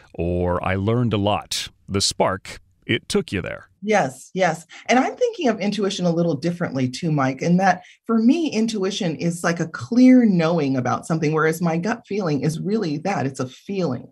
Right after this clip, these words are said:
Speaker 2: not an actual knowing that I need to move in a particular direction.
Speaker 1: I told you we'd come back to this part. She covered the butterflies, but how about a sinking feeling or sweating or tension or goosebumps or the rush of, huh?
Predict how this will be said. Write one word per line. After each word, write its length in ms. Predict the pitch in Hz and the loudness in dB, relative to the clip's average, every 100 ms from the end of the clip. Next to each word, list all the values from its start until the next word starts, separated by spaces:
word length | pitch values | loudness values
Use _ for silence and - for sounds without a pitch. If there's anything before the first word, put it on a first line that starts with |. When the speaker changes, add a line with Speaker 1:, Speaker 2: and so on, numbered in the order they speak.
| _ | _
Speaker 2:
not 260 | 175 170 202 | -2 0 0
an 160 | 180 - | -4 -4
actual 380 | 160 - 165 | -8 -6 -4
knowing 760 | 143 147 160 196 156 131 127 127 - _ | -2 0 0 0 2 2 2 0 -8 _
that 100 | 156 | -4
I 60 | 147 | -2
need 200 | 151 151 | -2 0
to 60 | |
move 200 | 147 147 | -2 -2
in 80 | 143 | -2
a 20 | |
particular 400 | 131 139 147 139 | -4 -6 -4 -2
direction. 580 | 127 139 135 - 127 123 - | -2 -2 -4 -6 -10 -10 -2
Speaker 1:
I 120 | 92 | -2
told 240 | 87 98 98 | 0 0 0
you 80 | |
we'd 160 | 92 90 | -2 -2
come 160 | 92 82 | -2 -2
back 180 | 82 - | -4 -4
to 80 | |
this 220 | 82 82 - | -6 -6 -2
part. 380 | 82 76 - - | 0 0 -2 -2
She 140 | 143 | 0
covered 300 | 131 113 95 | 0 0 -4
the 40 | |
butterflies, 800 | 87 101 104 - 85 82 113 - - | -4 -4 -4 -2 -2 -2 -4 -6 -4
but 140 | 101 | -2
how 220 | 98 110 | 0 0
about 360 | 104 101 98 98 _ | 0 0 0 -2 _
a 120 | 104 | -4
sinking 560 | 98 - 139 127 92 82 | -2 -2 -2 0 -4 -4
feeling 480 | - 98 82 78 78 | -6 -4 -4 -6 -6
or 120 | 85 | -6
sweating 560 | 87 - 127 123 95 80 | -4 -2 -2 -2 -4 -6
or 140 | 80 | -10
tension 480 | - 113 117 - 87 | -4 -2 0 -2 -6
or 100 | 80 | -4
goosebumps 640 | 95 113 - 95 80 - | -2 -2 -2 -6 -6 -4
or 80 | 113 | -4
the 100 | 104 | -2
rush 300 | 95 127 - | -2 -2 -2
of, 140 | 110 - - - - _ _ - | -6 -8 -20 -20 -20 _ _ -10
huh? 340 | - 139 85 | -2 -2 -2